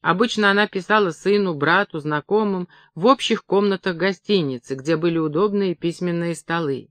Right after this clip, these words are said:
Но это письмо к Мамонтову написала почему-то в своей комнате, обдумывала каждое слово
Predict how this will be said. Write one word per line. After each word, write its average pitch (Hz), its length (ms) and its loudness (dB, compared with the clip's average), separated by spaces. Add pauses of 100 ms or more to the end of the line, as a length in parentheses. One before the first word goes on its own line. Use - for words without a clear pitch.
(400)
Но 147 160 0
это 196 260 2
письмо 160 400 -6
к - 80 -20
Мамонтову 160 760 -4 (320)
написала 226 520 0
почему-то 196 520 -6
в - 60 -16
своей 135 500 -4
комнате, 127 720 -10 (120)
обдумывала 156 640 -2
каждое 135 480 -4
слово 160 580 -6